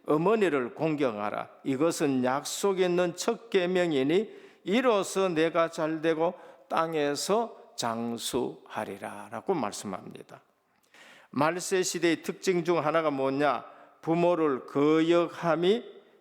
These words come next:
들어 있습니다. 디모데후서 삼 장 이 절에 "말세에 고통하는 때가 이른다. 사람들은 자기를 사랑하며 돈을 사랑하며 자긍하며 교만하여 회방하며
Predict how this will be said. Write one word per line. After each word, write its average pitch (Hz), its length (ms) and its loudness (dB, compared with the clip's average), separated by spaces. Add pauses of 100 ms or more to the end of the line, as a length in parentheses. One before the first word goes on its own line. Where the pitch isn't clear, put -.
(240)
들어 135 220 0
있습니다. 107 680 -8 (180)
디모데후서 151 640 2
삼 139 260 -2
장 139 200 0
이 120 120 -4
절에 113 320 -4 (360)
"말세에 151 840 2
고통하는 139 720 -2
때가 131 300 2
이른다. 110 560 -6 (300)
사람들은 151 920 0
자기를 156 500 0
사랑하며 135 680 0
돈을 156 380 0
사랑하며 127 800 0 (440)
자긍하며 139 920 0 (160)
교만하여 135 960 0
회방하며 139 720 0